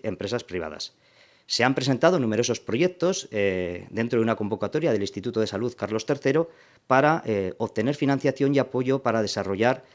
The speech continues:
difer-, diversos proyectos en los que ya se está trabajando y que les puedo anunciar que estos esfuerzos se van a centrar fundamentalmente en tres aspectos: en la obtención, en la obtención de la vacuna, el desarrollo de los tratamientos adecuados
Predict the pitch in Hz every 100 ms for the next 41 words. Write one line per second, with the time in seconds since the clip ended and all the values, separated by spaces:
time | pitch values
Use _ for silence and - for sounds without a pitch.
0 | _ _ _ - 98 98 107 127 107 123
1 | 147 - 110 127 131 135 104 98 101 113
2 | 107 107 98 95 90 87 82 - _ -
3 | _ 127 139 127 - 135 143 143 139 135
4 | 131 127 139 135 123 - 127 127 - 127
5 | 139 117 120 120 117 135 - 110 107 101
6 | 123 135 131 131 - 104 104 - 147 -
7 | - - _ _ _ - 98 92 92 -
8 | 123 127 92 98 - 98 92 131 127 135
9 | 139 127 135 160 - - - _ - 104
10 | 107 - 101 131 123 95 - 101 98 98
11 | 98 101 95 120 131 120 147 139 120 127
12 | 131